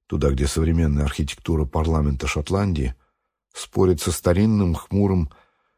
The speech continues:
Холлирудским дворцом, расположенным напротив. Петляя, Кларк вернулась тем же путем.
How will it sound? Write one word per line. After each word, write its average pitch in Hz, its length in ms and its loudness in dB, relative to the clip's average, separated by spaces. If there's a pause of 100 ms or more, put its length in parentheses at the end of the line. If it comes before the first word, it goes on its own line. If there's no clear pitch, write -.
(120)
Холлирудским 98 800 2
дворцом, 80 640 0
расположенным 67 680 -2
напротив. - 720 -8 (1200)
Петляя, 120 500 6
Кларк 107 360 4
вернулась 98 440 4
тем 92 240 2
же 87 100 0
путем. 71 500 -2